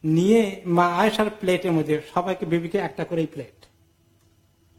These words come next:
এখন এই ম-, যে মহিলা খাবার পাঠিয়েছে,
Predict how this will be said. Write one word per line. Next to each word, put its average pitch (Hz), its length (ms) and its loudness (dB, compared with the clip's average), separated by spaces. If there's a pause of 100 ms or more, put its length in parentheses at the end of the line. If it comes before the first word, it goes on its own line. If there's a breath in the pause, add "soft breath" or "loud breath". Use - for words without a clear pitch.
এখন 165 360 -2
এই 185 200 2
ম-, 180 200 -4
যে 180 140 2
মহিলা 196 320 2
খাবার 190 360 -2
পাঠিয়েছে, 180 560 -2